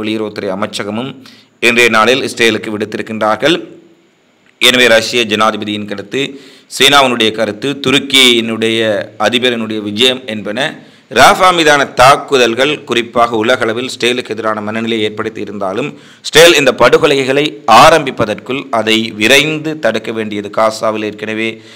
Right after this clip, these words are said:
eh, பல படுகொலைகளை செய்திருக்கக்கூடிய இஸ்ரேலிய இராணுவம் ராஃபாவிலும் அதனை தொடராமல் தடுக்க வேண்டியது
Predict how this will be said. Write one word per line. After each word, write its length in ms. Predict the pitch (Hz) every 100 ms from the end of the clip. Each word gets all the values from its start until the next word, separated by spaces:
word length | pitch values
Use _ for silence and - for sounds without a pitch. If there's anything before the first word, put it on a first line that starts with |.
| - -
eh, 140 | -
பல 200 | 107 113
படுகொலைகளை 520 | 107 120 143 139 131 123
செய்திருக்கக்கூடிய 540 | 120 113 110 107 113 110
இஸ்ரேலிய 380 | 113 120 120
இராணுவம் 720 | 120 101 107 110 110 123 139 113
ராஃபாவிலும் 560 | 110 113 123 120 120
அதனை 280 | 113 107 107
தொடராமல் 540 | 107 113 135 139 139
தடுக்க 300 | 120 107 107
வேண்டியது 720 | 107 107 101 107 131 165 -